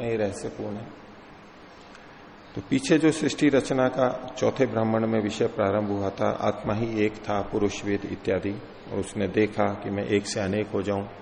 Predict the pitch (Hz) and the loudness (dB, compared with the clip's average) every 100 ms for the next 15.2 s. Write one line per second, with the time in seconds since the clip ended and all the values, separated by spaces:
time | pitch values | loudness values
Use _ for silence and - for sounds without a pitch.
0 | - 92 - 101 95 95 98 92 - 98 | -8 -8 0 2 2 0 0 0 0 -4
1 | - 110 - - - - - 101 107 104 | -4 -10 -12 -18 -18 -14 0 4 4 2
2 | 104 95 95 98 98 104 101 98 98 - | -2 -2 -2 -4 -6 -4 -4 -4 -8 -14
3 | - - - - - - - - - 110 | -18 -18 -16 -16 -18 -20 -20 -10 -6 -4
4 | - 139 139 135 131 139 131 135 139 131 | 2 2 4 4 2 2 2 2 0 0
5 | 127 127 127 - - - - - - - | 2 2 0 -4 -10 -14 -18 -20 -20 -20
6 | - - 104 - 127 123 127 117 - 120 | -18 -6 -6 -4 -2 0 0 -2 -2 -2
7 | 113 117 107 107 104 104 107 - 107 107 | -2 0 0 0 0 0 -2 -2 -4 -2
8 | 104 - 107 104 98 98 107 104 - 107 | -4 -6 -6 -6 -6 -6 -8 -8 -8 -8
9 | 95 98 98 - - - 120 117 123 117 | -8 -8 -10 -12 -10 -4 -2 0 2 2
10 | 113 113 120 - 135 135 - 107 - 92 | 2 2 0 0 2 2 0 -4 -2 -4
11 | 90 - 98 98 117 117 131 120 - 110 | -4 -6 -8 -2 0 2 0 -2 0 0
12 | 107 - 117 117 117 117 117 - 143 135 | 0 0 2 2 0 2 2 2 -2 0
13 | 135 107 - 101 92 98 92 95 98 117 | 0 -2 -4 -6 -2 -2 -2 -4 -6 -10
14 | - - - - - - - - - 107 | -16 -18 -18 -20 -20 -20 -20 -20 -10 -8
15 | - | -6